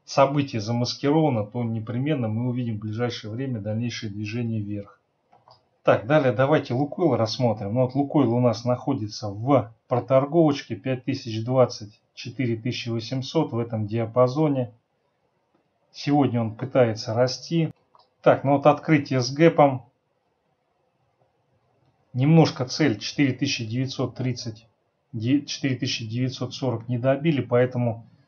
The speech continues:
а, движение наиболее вероятно будет сюда вот закрытием, а, данной цели. Локально вот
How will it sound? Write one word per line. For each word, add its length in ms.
а, 200
движение 500
наиболее 480
вероятно 640
будет 420
сюда 440
вот 180
закрытием, 760
а, 160
данной 360
цели. 480
Локально 540
вот 240